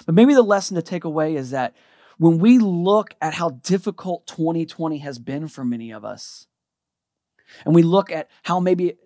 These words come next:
difficult it was for my grandparents and our, and maybe my great-grandparents and maybe some of your family and the things that you've walked through over the last decade or two, right? That we should look at the brokenness and see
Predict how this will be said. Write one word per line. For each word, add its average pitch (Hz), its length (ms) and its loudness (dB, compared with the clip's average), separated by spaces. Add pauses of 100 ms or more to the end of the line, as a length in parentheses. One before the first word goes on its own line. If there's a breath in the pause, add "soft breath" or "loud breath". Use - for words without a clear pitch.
difficult 170 440 -4
it - 80 -6
was 165 220 -4
for 170 120 -10
my 151 140 -8
grandparents 135 760 -10
and 139 80 -8
our, 147 160 -6 (180 soft breath)
and 151 120 0
maybe 165 160 2
my 156 160 0
great-grandparents 143 920 -8
and 131 60 -6
maybe 156 200 -2
some 175 220 0
of 143 100 -8
your 175 220 -2
family 139 340 -6
and 127 100 -12
the - 60 -14
things 165 280 -4
that 160 120 -8
you've 196 420 4
walked 143 360 -4
through 139 180 -6
over 123 100 -10
the 131 80 -6
last 139 360 -2 (300 soft breath)
decade 170 440 2
or 131 120 -8
two, 117 380 -14 (540)
right? - 180 -6 (520 soft breath)
That - 260 2 (120)
we 196 120 2
should 208 240 2
look 196 280 0
at 285 140 2
the - 80 2
brokenness 160 800 -4
and 147 160 -12
see 143 520 -8